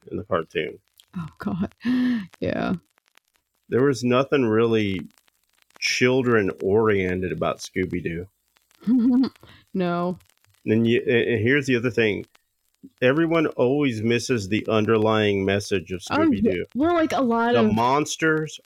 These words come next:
Speaker 1: are people.
Speaker 2: Mm-hmm.
Speaker 1: That
Speaker 2: All of
Speaker 1: was the
Speaker 2: them.
Speaker 1: underlying
Speaker 2: There
Speaker 1: message.
Speaker 2: never was an actual fucking monster.
Speaker 1: Because the real monsters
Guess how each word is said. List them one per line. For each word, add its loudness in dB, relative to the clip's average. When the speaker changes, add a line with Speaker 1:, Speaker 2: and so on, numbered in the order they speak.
Speaker 1:
are 4
people. 0
Speaker 2:
Mm-hmm. -10
Speaker 1:
That -2
Speaker 2:
All 0
of 2
Speaker 1:
was 0
the 0
Speaker 2:
them. -10
Speaker 1:
underlying 2
Speaker 2:
There 4
Speaker 1:
message. 2
Speaker 2:
never 2
was 2
an 2
actual 0
fucking -2
monster. -2
Speaker 1:
Because 2
the 4
real 2
monsters 0